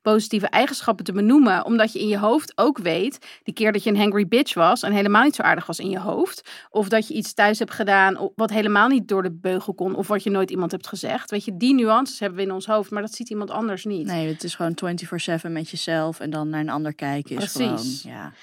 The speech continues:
Speaker 2: easy peasy.
Speaker 1: Maar bij, maar dus bij je, wij hebben het daar ook wel eens over gehad, dat, en jij natuurlijk ook gewoon nog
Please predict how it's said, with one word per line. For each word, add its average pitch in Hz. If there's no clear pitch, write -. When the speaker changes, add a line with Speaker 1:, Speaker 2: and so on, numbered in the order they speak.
Speaker 2:
easy 147
peasy. 147
Speaker 1:
Maar 226
bij, 247
maar 233
dus 233
bij 226
je, 240
wij 226
hebben 233
het 202
daar -
ook 311
wel 320
eens 233
over 190
gehad, 175
dat, 208
en 226
jij 214
natuurlijk 214
ook 240
gewoon 214
nog 202